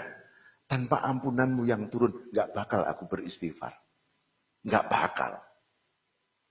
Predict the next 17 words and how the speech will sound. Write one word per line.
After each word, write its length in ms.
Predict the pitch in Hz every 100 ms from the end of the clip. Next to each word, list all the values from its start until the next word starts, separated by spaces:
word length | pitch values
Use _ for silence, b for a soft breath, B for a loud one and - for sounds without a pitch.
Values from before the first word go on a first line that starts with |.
| _ _ _ _ _ _ _ _ _ _ _ _ _ _ _ _ _ _ _ _ _ _ _ _ _ _ _ _ _ _ _ _
Nah, 400 | 78 78 73 76
itu 240 | 90 160
cara 640 | - 95 95 135 151 - -
dunia 320 | 104 104 104 104
sufi 320 | 127 123 127
memandang, 720 | 101 98 127 120 85 - - - -
ya. 240 | - 127 160 - - - _ _
Jangan 240 | 120 117 113
sampai 320 | 110 117 165
Anda 240 | 113 160 - - - - - _ _
sudah 400 | 107 107 104 - - -
belajar 320 | 104 98 107 98
tasawuf, 720 | 113 107 131 147 - - -
"Astagfirullahaladzim, 1300 | - 104 - 90 85 85 82 82 82 82 80 80 78
astagfirullah. 400 | 76 80 76 107
Ya 80 | 104
Allah, 360 | 107 104 104